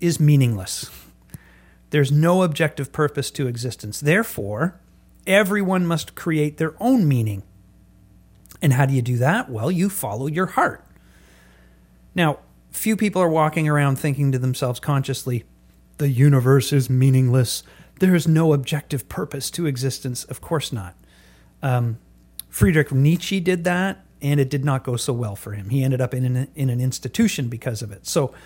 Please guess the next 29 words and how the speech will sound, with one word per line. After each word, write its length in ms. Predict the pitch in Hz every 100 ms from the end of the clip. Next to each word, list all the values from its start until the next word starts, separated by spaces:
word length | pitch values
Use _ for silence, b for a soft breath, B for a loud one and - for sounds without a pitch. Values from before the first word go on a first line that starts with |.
| B B
I'm 100 | 175
not 160 | 190 185
suggesting 500 | 170 139 135 - 131
that 120 | 120
people 240 | - 135 127
do 160 | 131 120
that. 200 | 107 - B B B B
My 140 | 156
point, 460 | 151 - 254 262 156
though, 340 | 123 95 120 - _ b b b b b b
is 220 | 165 143 131
this. 440 | 117 - - - _ _ _ _ _ _ _ _ _ _ _ - _
Unless 520 | 143 143 151 220 - 233
you 120 | 208
see 360 | - - 170
some 380 | 170 - 135 127
real 400 | 127 156 185 185
practical 880 | 185 - - 139 165 - 160 175 147
reason 720 | 131 143 156 147 165 165 175 - -
to 100 | -
believe 560 | 123 120 120 147 165 -
the 100 | 139
resurrection, 720 | 135 135 123 123 131 - 147
until 360 | 143 135 202 214
it 100 | 208
becomes 680 | 147 - 165 160 156 147 - b b b b b b -
useful 540 | 135 196 240 - 135 101
to 160 | 135
you, 240 | 98 -